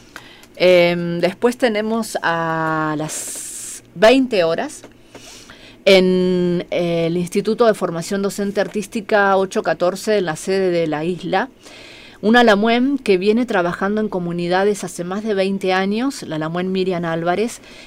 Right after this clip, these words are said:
que ella, eh, se recibió de licenciada en Artes Escénicas Mapuche hace muy poquito. Es la primera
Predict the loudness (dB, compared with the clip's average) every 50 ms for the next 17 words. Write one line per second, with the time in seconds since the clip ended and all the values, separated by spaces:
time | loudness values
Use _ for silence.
0 | -6 2 4 6 6 6 4 2 0 2 4 4 4 4 4 2 0 -2 -4 -2
1 | 0 0 0 0 0 -2 -4 -2 -2 -4 -6 -4 -2 2 4 4 4 4 2 0
2 | -2 -4 -6 -6 -6 -8 -8 -4 0 2 2 2 2 2 0 0 2 2 2 0
3 | 0 -2 -2 -4 -4 -6 -6 -6 -6 -6 -4 -4 -4 -6 -8 -8 -6 -8 -8 -4
4 | -4 -4 -4 -4 -4 -4 -6 -6 -8 -14 -14 -10 -10 -8 -8 -6 -6 -4 -4 -4
5 | -4 -6 -6 -6 -6 -6 -6 -2 -2 -4 -4 -6 -12 -20 -20 -20 -20 -20 -14 -8
6 | -4 0 2 2 2 2 0 -2 0 2 2 2 2 0 -2